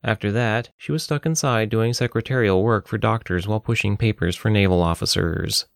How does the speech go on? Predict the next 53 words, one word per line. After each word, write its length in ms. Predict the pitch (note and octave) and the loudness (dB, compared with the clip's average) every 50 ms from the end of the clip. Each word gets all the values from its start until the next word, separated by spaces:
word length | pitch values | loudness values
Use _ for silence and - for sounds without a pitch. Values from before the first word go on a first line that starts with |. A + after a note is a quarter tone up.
| _ _ _ | _ _ _
She 220 | - - - E3+ | -10 -4 -2 0
had 160 | E3 E3+ D#3+ | 0 0 0
heard 200 | E3+ E3+ E3 C#3+ | 0 0 0 0
about 280 | C3+ A#2+ B2 A#2 A#2 - | 0 2 0 0 0 0
Doctor 320 | A#2 A2+ A2 - - A2 | 0 -2 -2 0 -2 -2
Gross's 420 | G#2 A2+ A#2 A2 G#2+ - G#2 G2+ - | 0 2 0 0 0 -2 -4 -4 -4
facility 800 | - A2 G#2 - - C3 A#2+ A2 G2 F#2+ F#2+ G2+ A#2 C3+ - - | -4 -4 -2 0 0 0 0 2 2 2 0 0 -2 -4 -4 -2
and 140 | C3 B2+ C3 | 0 2 2
had 120 | B2+ A#2 | 2 2
been 120 | A#2+ B2 | 0 0
on 160 | A#2 A2+ A2 A2 | 2 2 2 2
a 60 | G#2+ | 2
waiting 340 | A#2 C3+ B2+ A2+ G2 F#2+ F#2 | 2 2 2 2 2 0 0
list 180 | F#2 - - - | 0 -2 -4 -4
to 60 | A2+ | -2
work 240 | A2 A#2 A2 - - | 0 0 -2 0 -2
with 140 | G#2+ - | -4 -2
him 160 | - G2 G2 G2 | -2 -2 0 0
on 120 | G2 G2 | 0 0
testing 360 | - A2+ G#2+ - - - G2+ | 0 -2 -2 -2 -2 -2 -2
experimental 720 | F#2+ F#2 F2 - - - - G#2+ G#2 G2+ G2 F#2 - F#2+ F2 | -2 -2 -2 -6 -8 -4 -2 0 2 2 2 0 0 0 2
weapons 400 | G2 G2+ G2 - F2+ F2+ F2+ F#2 | 2 2 2 2 0 0 2 2
and 140 | F2+ F2+ F#2 | 2 2 2
armor. 560 | G2+ A2 G#2 F#2+ F2 E2+ E2+ E2 G2 A2 - _ _ _ _ - | 2 2 2 0 0 0 0 -2 -4 -6 -8 _ _ _ _ -4
When 180 | D#3 D#3 D3+ | -2 0 0
her 140 | D3+ D#3 D3+ | 2 0 -2
turn 280 | D3+ - D#3 C#3+ C3+ B2 | -2 -2 0 0 0 0
arrived, 680 | A#2+ A#2+ B2+ B2+ B2 A#2 G#2 G2 G2+ G#2 A#2 B2+ - - | 0 0 2 2 2 2 2 2 2 0 -2 -4 -6 -10
she 220 | - - - D3+ C3+ | -8 -4 0 0 0
opted 300 | C3 - - C#3 C3+ - | 0 0 -2 -4 -2 -2
to 80 | D3+ | 0
leave 220 | C#3 C#3 C3 B2 C3 | 0 0 0 0 0
her 100 | C3+ B2+ | -2 -2
weekend 380 | B2+ A#2+ - - A#2 A2+ A2+ | -2 -2 -2 0 0 0 2
job 280 | A#2 G#2+ G2+ G2+ G2+ G#2+ | 2 2 2 2 2 0
in 80 | A2 | 0
the 80 | A#2+ B2 | -2 -2
cage 400 | - - A#2+ G#2 G2 G#2 G#2 A2+ | 0 0 0 2 2 0 0 0
wrapping 380 | A2+ A2+ G#2 G#2 - G#2 G#2 G#2 | 0 0 0 0 0 -2 -4 -2
cables 460 | - B2+ B2 A#2+ A#2 A2 A2 G#2+ A#2 | 0 0 0 0 0 0 0 0 0
and 100 | A#2+ A#2 | 0 0
organizing 540 | A#2 A2+ G#2+ G#2+ G#2+ G#2 G#2 G2 G#2 G#2 G#2 | 0 0 2 2 2 2 2 0 0 0 0
electronic 520 | G#2+ A2 G#2+ - - A2+ G#2 G2+ - - | 0 -2 -2 -2 -2 -2 -2 -2 -2 -6
parts 340 | - B2+ A#2 A2 G#2+ - - | -6 -2 -2 -2 -2 -2 -4
for 100 | - A2 | -4 -2
the 40 | G#2+ | 0
electronics 560 | G#2 G#2+ G#2+ - - B2 B2 A#2+ G#2+ - - | 0 0 -2 -2 -2 -2 0 0 0 -2 -2
department 500 | - G#2+ - G#2 G2 - D3 G#2+ A2 - | -4 -2 0 0 0 2 2 0 -2 -2
to 100 | - B2+ | -2 -2
work 180 | B2 B2+ A#2+ - | 0 0 -2 -2
for 140 | - D3 C#3 | -2 -2 0
him 160 | D3 D3+ D#3 | 2 0 0
full-time. 960 | - - B2+ C3 C3 - - C#3+ C3 A2 G2 F2+ F2 F2 E2+ F2 F#2+ G#2 | 0 0 0 0 0 0 0 0 0 2 0 0 -2 -2 -4 -4 -6 -6